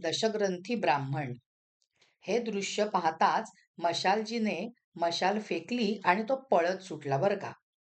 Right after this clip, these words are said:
शास्त्री बुवांनी समर्थांना साष्टांग दंडवत घातला आणि ते समर्थ चरणांवरती ढसाढसा रडू लागले. म्हणजेच काय, त्यांचा अहंभाव आहे तो पूर्णपणे आता निघून गेलेला होता.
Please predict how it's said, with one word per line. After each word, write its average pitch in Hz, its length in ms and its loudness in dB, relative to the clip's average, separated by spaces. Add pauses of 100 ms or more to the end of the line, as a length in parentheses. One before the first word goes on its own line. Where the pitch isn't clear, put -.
(1000)
शास्त्री 185 480 -2
बुवांनी 214 500 0
समर्थांना 190 760 -2
साष्टांग 190 680 0
दंडवत 175 580 2
घातला 170 600 2 (340)
आणि 208 300 -2
ते 185 320 -2
समर्थ 196 520 -2
चरणांवरती 160 1040 0 (260)
ढसाढसा 170 840 0
रडू 170 300 -2
लागले. 143 440 -2 (240)
म्हणजेच 151 380 -8
काय, 190 320 4 (360)
त्यांचा 160 380 -2
अहंभाव 214 680 0
आहे 156 420 -2 (280)
तो 214 100 -2
पूर्णपणे 220 680 0
आता 156 460 0 (300)
निघून 165 440 -2
गेलेला 165 380 2
होता. 143 440 -4